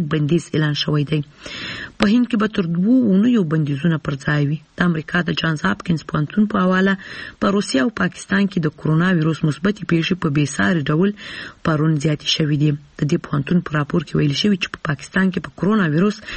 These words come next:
د اخته وګړو شمېر له اتلسو زرو زیات شوی او څلور سوه تنه له دې کبله مړه شوي دي. په همدې حال کې په روسیه کې د ناروغانو شمېر یو لک څلورویشتو زرو ته لوړ شوی دی او دولس سوه تنه له دې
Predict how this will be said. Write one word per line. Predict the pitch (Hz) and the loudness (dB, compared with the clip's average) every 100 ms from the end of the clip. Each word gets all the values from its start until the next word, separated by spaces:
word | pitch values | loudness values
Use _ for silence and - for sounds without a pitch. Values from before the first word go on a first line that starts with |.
| - - - | -10 -12 -2
د | 185 | -2
اخته | 180 - 233 | -2 -2 0
وګړو | 208 - 156 143 | 0 0 -2 0
شمېر | 190 214 208 | 2 2 2
له | 170 - | -2 -4
اتلسو | - 247 240 175 - 147 151 | -4 0 2 0 -2 -2 0
زرو | 214 196 196 185 | 2 2 0 0
زیات | 151 143 - | -2 -2 0
شوی | 175 151 - - - - - - | 0 0 -4 -14 -12 -14 -8 -4
او | |
څلور | 160 - 202 240 - | -2 2 2 2 0
سوه | 190 175 | 0 0
تنه | 247 240 170 | 2 2 2
له | 147 | 0
دې | 165 - | -2 0
کبله | 147 151 170 | -2 0 2
مړه | 160 - | 0 0
شوي | 156 143 | 0 2
دي. | 147 139 - - | 0 -2 -8 -2
په | 147 | 2
همدې | 139 139 147 | 2 2 2
حال | 165 | 0
کې | 180 - | 0 -2
په | 147 | 0
روسیه | 139 - 220 | -2 -2 -2
کې | 208 185 - - - - | 0 -2 -4 -14 -14 -4
د | - | 0
ناروغانو | 233 214 202 220 190 175 | 2 2 2 2 2 2
شمېر | 202 214 202 185 - - - | 2 2 2 -2 -12 -20 -4
یو | 170 170 214 | 2 4 4
لک | 208 180 - | 2 0 -2
څلورویشتو | 180 - 254 226 180 - 151 | -6 0 2 2 0 0 -2
زرو | 139 151 | 0 0
ته | 147 170 156 | 0 0 2
لوړ | 143 135 | 2 0
شوی | - 220 226 220 | 0 2 2 4
دی | 226 - - - - | 2 -2 -14 -20 -2
او | 147 135 135 | 0 2 2
دولس | 196 196 - - | 2 2 0 -2
سوه | 151 | -2
تنه | 147 220 202 190 226 | 0 2 2 0 0
له | 151 | 0
دې | 143 | 2